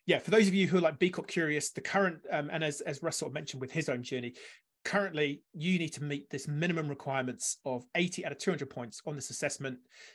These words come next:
um, which looks at your business across your governance, your workers, your community impact, your environmental impact, and your customer impact. And what some people are sort of saying is, "Well, hang on a minute, how can Nespresso certify where potentially they haven't scored as well on their supply chain, perhaps?" I can't remember their exact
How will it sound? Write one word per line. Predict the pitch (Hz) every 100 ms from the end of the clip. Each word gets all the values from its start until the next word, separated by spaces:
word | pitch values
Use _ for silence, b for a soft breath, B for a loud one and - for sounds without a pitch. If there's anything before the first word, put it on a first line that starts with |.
| B
um, | 143 127 -
which | 185 -
looks | 185 -
at |
your | 160
business | 143 156 151 135 -
across | - 139 -
your | 127
governance, | 175 156 160 165 - -
your | 131 127
workers, | 156 151 151 131 -
your | 131
community | 127 156 170 -
impact, | 131 131 135 - -
your | 131
environmental | 123 160 156 139 -
impact, | 127 - -
and | -
your | 117
customer | - - - 113
impact. | 110 - - - B B B B _ -
And | 147
what | 143 -
some | 208 214
people | 196 151
are |
sort | 139 143
of | 127
saying | - 131 127
is, | 127 127
"Well, | 151
hang | 196
on |
a | 156
minute, | 131
how | - 160
can | 170 151
Nespresso | 139 - 156 - 131 117 - B B
certify | - 165 143 - 123 113
where | 127 131 123 117 B B -
potentially | - 220 247 - 139
they | 143
haven't | - 170 160
scored | - 160 139
as | 127
well | 143 147
on | 131
their | 127
supply | - 143 156
chain, | 151 139 120
perhaps?" | 117 123 123 -
I | -
can't | -
remember | 123 120
their | 113 127
exact | 131 127 -